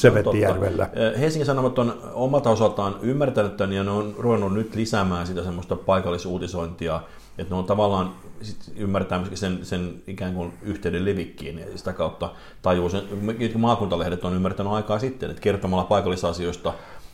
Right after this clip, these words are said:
Speaker 2: he
Speaker 1: No,
Speaker 2: voisivat
Speaker 1: mut sil-,
Speaker 2: saada enemmän.
Speaker 1: sil-, silti, tota, no, siis koska periaatteessa sen, eli puolueet tekee niinku todella jotain väärin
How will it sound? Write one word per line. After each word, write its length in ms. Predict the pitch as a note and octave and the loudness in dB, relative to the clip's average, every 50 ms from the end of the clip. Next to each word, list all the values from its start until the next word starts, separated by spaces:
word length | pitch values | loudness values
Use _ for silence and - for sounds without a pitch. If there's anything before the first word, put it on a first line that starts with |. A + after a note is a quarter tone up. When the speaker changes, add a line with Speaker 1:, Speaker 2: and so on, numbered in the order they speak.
| - - | -2 2
Speaker 2:
he 80 | F#2+ | 6
Speaker 1:
No, 80 | F2+ D3+ | 6 8
Speaker 2:
voisivat 120 | D3 D3 | 8 6
Speaker 1:
mut 100 | F#2+ - | 4 8
sil-, 20 | - | 10
Speaker 2:
saada 160 | F#3 F3 D3+ | 10 10 10
enemmän. 460 | C#3+ - - - G3 F#3+ F3 D#3 C3+ C#3+ | 10 6 8 10 12 12 12 12 8 4
Speaker 1:
sil-, 20 | |
silti, 340 | B2+ - F3+ E3 C#3 C3 C3 | 6 6 6 8 8 4 2
tota, 340 | A#2+ - C3 B2 - B2 A#2+ | 4 4 2 4 4 4 4
no, 200 | B2 B2+ B2 B2 B2+ B2 B2 | 4 4 2 2 0 0 -2
siis 200 | B2 A#2+ A#2+ B2 | -2 -4 -4 -2
koska 280 | - - C3 - C#3 B2 - - C3+ A#2 - | -2 -2 2 4 4 2 4 2 0 4 6
periaatteessa 500 | F#3 F#3+ E3 D3 C3 - B2 - - B2 | 8 10 10 8 8 6 2 -2 -2 0
sen, 320 | - D3 C3 C3 B2+ - - - - - - - - | 4 4 4 4 2 -2 -8 -16 -18 -18 -18 -8 0
eli 340 | - B2+ C3+ C#3 C3 B2+ C3+ C#3 C3 C3 - C#3 - B2 | 4 6 8 8 6 6 2 -2 -6 -6 -6 -6 -6 4
puolueet 340 | - G#3 G3 D#3 C3 A#2+ - | 8 8 10 10 8 6 6
tekee 260 | - D3 C3+ - C3+ | 6 4 6 6 6
niinku 180 | C3 C3+ C3+ C#3 | 4 4 4 6
todella 360 | - G3 F#3+ C#3+ A#2 A2 G#2+ | 8 8 10 10 8 8 8
jotain 340 | A2 A#2+ A#2 A#2+ G#2+ G2+ G#2 | 6 6 6 6 4 6 6
väärin 420 | A2+ G#2 - - - - - - | 4 4 2 0 -2 -4 -8 -10